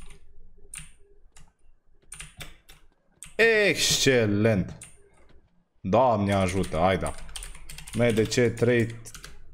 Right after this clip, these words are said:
trei șase, fiind trei trei șase. Să mă pun eu și fac un cop C M D pentru,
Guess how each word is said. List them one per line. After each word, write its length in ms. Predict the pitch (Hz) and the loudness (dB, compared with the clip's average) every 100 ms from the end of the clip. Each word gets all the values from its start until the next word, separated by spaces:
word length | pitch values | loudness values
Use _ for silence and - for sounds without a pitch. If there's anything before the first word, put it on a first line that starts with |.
| - | -10
trei 260 | - 127 113 | 0 2 2
șase, 560 | - 156 139 - 123 | 2 4 2 2 0
fiind 580 | 113 - 160 147 127 - - - - - - | 0 0 2 2 0 -4 -12 -14 -14 -14 -4
trei 240 | 123 127 | 0 2
trei 260 | 117 123 117 | 2 2 2
șase. 480 | - 123 107 - 85 - - - - - - - - - - | 4 4 2 -2 -8 -10 -14 -16 -20 -20 -20 -20 -20 -20 -6
Să 100 | - | 0
mă 140 | 107 | 2
pun 200 | 104 131 | 2 2
eu 80 | 123 | 2
și 120 | 110 | 2
fac 220 | 104 113 110 | 2 2 0
un 100 | 98 | 0
cop 220 | 107 - | 0 0
C 80 | - | -2
M 200 | 95 90 | 0 0
D 100 | 101 | 0
pentru, 680 | - 87 - 87 87 85 | 0 -4 -4 -6 -4 -6